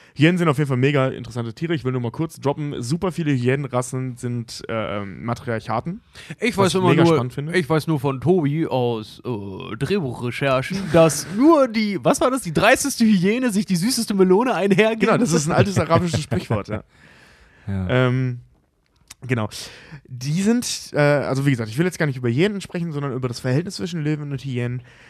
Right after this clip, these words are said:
Speaker 1: Was wichtig ist, äh, die teilen sich fast immer, also wir reden jetzt von afrikanischen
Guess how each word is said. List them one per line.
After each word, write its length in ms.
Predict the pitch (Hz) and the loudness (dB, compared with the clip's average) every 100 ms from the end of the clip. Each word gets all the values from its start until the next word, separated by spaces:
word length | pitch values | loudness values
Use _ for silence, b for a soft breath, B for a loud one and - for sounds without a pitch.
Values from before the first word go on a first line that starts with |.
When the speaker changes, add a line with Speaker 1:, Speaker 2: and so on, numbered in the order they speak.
| b | b
Speaker 1:
Was 240 | 123 139 156 | -2 0 0
wichtig 340 | 190 208 170 | 0 -2 -4
ist, 280 | - 156 - | -4 -4 -4
äh, 240 | - 135 | 0 0
die 140 | 127 139 | 0 -4
teilen 480 | - 151 175 190 160 | -4 -2 -2 -2 -4
sich 280 | 170 - _ _ _ _ | -8 -14 _ _ _ _
fast 500 | - 156 180 - - - | -10 -6 -6 -8 -8 -2
immer, 220 | 180 - | -2 -2
also 160 | 131 139 | 0 0
wir 100 | 131 | 4
reden 140 | 180 | 2
jetzt 120 | 170 - | 2 -2
von 140 | 151 | -6
afrikanischen 920 | 139 - 147 127 123 127 120 107 98 | -6 -4 -4 -2 -2 -2 -6 -10 -14